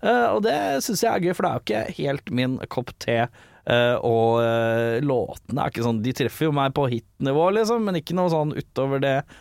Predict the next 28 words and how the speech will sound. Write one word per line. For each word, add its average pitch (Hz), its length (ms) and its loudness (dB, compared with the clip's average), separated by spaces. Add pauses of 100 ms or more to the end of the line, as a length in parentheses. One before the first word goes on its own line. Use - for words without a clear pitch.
at - 80 -2
jeg 151 120 2
hører 113 360 4
på 107 180 2
det 107 200 2
på 123 100 0
vei 110 120 2
til 113 140 0
jobb, 101 160 0
liksom. 180 340 0 (360)
Men 175 280 2 (200)
det 160 480 -4
er 220 120 0
noen 220 240 -2
band, 233 180 0
altså, 233 220 0
som 220 120 -2
har 175 240 2
et 202 80 -2
eller 202 60 2
annet 202 180 0
sånn - 80 -4
ekstra 185 340 -2
glimt 127 380 0
når 170 100 -2
vi 175 40 0
spiller 175 280 -2
live, 202 320 0